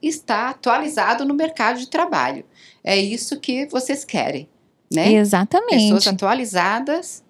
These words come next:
Speaker 1: no mercado de trabalho. É isso que precisamos hoje. Quem não faz, fica pra trás, morre na praia, como nós falamos, né?
Speaker 2: Sim.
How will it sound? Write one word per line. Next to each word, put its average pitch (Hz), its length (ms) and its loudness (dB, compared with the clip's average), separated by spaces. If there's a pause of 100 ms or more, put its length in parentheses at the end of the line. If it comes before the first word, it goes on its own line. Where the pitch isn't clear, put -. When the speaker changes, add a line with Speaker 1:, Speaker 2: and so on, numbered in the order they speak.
(260)
Speaker 1:
no 185 220 -4
mercado 202 480 -2
de 196 140 -8
trabalho. 190 560 -4 (240)
É - 100 -2
isso 330 260 -2
que 320 100 -6
precisamos 320 680 -4
hoje. 240 240 -2
Quem 269 180 -2
não 254 140 -2
faz, - 460 -4
fica - 220 -2
pra 233 180 -4
trás, 220 360 -4 (320)
morre 208 360 4
na 403 100 -6
praia, 254 380 -2
como 214 240 -4
nós 185 200 -6
falamos, 214 480 -4
né? 254 160 -2
Speaker 2:
Sim. 247 460 2